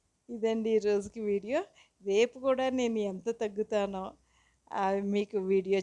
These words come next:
చేసి చూపిస్తాను. ఓకే అండి, బాయ్. ఈ వీడియో కనుక మీకు నచ్చితే లైక్ చేయండి, సబ్స్క్రైబ్ చేయండి, నన్ను ఎంకరేజ్ చేయండి.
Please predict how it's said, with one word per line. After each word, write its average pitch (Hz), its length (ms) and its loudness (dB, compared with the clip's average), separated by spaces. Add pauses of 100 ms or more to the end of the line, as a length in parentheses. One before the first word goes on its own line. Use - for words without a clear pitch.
(120)
చేసి 185 480 -6 (380)
చూపిస్తాను. 226 800 -4
ఓకే 233 260 -4
అండి, 202 200 -6
బాయ్. 214 460 -2
ఈ 233 220 -2
వీడియో 220 320 4
కనుక 262 240 -4
మీకు 277 280 0
నచ్చితే 269 460 -2
లైక్ 247 420 -4
చేయండి, 254 340 -4
సబ్స్క్రైబ్ 247 640 -10
చేయండి, 254 380 -6
నన్ను 226 260 -4
ఎంకరేజ్ 226 480 -6
చేయండి. 233 280 -6